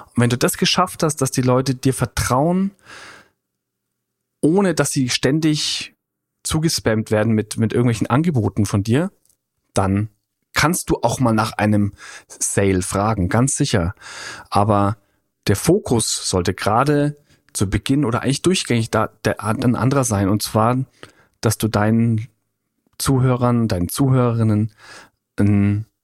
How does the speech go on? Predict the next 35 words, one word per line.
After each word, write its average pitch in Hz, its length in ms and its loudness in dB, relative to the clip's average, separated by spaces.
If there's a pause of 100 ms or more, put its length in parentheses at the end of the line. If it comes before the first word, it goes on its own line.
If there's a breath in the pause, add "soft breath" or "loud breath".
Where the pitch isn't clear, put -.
(400)
Mehrwert 104 480 2
bringst - 400 -6
in - 120 -6
dem, 92 160 0
was 90 200 -4
du 95 260 -4
erzählst. - 720 -8 (400)
Sei 127 140 2
dir 170 100 2
bewusst, 165 320 0
dass 147 140 0
darüber, 131 320 0
dass 127 160 -2
du, 131 320 0 (240 loud breath)
wenn - 100 4
du 95 80 2
einen 110 120 0
Podcast - 500 -2
startest - 680 -2 (440 loud breath)
und, 120 200 0
sagen 117 160 2
wir 117 60 2
mal, 113 260 2
um 131 280 0 (340)
Hörerschaft 139 640 0
wirbst 151 540 0
in 123 100 0
irgendeiner 120 380 2
Form, 147 460 0 (320 loud breath)
sei 107 240 0
es - 260 -4 (160)
in 143 100 2
den 123 140 2
Episoden 98 480 -2
selber 143 460 0